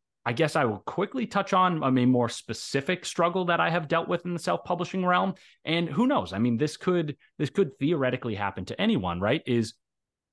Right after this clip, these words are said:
I have got a little bit of a masterclass in the law around publishing in the last couple of years, right? And so in, when was it? It was, it was right around the pandemic. A book came out that had the same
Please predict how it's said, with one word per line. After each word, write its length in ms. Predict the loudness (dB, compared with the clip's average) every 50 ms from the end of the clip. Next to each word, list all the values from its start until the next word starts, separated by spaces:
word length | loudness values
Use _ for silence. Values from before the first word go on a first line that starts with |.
| _ _ _ _ -2
I 160 | -2 -2 0
have 200 | -2 -4 -2 0
got 160 | 0 0 2
a 60 | 0
little 260 | 0 0 0 0 0 0
bit 220 | -2 -4 -4 -4 -2
of 320 | -2 -2 -2 -2 -6 -12 _ _ _ _ _ _ _ _ _ _ _ _ _ _ _ _ _ _ _
a 80 | -6 -4
masterclass 840 | -2 0 0 0 -2 -2 -4 -6 -4 -2 -2 -2 0 0 -2 -4 -6 -6 _
in 360 | 0 2 4 4 2 0 -2 -4 _ _ _ _ _ _ _ -16
the 300 | -8 -4 -4 -2 -2 -2
law 480 | 0 2 4 4 6 6 4 4 2 2
around 520 | 0 0 2 2 2 2 0 0 -2 -4
publishing 580 | -4 -4 -4 -4 -4 -4 -2 -2 -2 -2 -4 -8 _ _ _ _ -2
in 120 | 0 0
the 60 | 2 2
last 240 | 0 0 -2 -2
couple 220 | -6 -6 -6 -6 -6
of 100 | -6 -8
years, 320 | -8 -10 -12 -12 -8 -4
right? 220 | -2 -2 -2 -2 -2
And 140 | -2 -2 0
so 400 | 2 2 2 4 4 2 0 -2 -8 -20 -20 -20 _ _ _ _ _ _ _ _ _ 0
in, 340 | 2 2 4 4 2 2 0 -2 -4 -6 -6
when 200 | -6 -4 -4 -2
was 200 | -2 -4 -4 -4
it? 100 | -6 -4
It 40 | -2
was, 180 | -2 -4 -4
it 100 | -2 -2
was 120 | -2 0 0
right 260 | 0 0 0 2 2
around 240 | 2 2 2 2 2
the 60 | 0
pandemic. 640 | -2 -2 -4 -2 -2 0 0 0 0 0 -2 -6 -10 -16 _ _ -6
A 120 | -4 -4 -2
book 260 | 0 -2 -2 -2 -2
came 260 | -4 -2 0 0 0
out 260 | 0 0 -2 -4 -8 _ _ -6
that 120 | -4 -2 -2
had 100 | -2 -2
the 60 | -4
same 460 | -4 -2 0 2 2 2 2 0 -4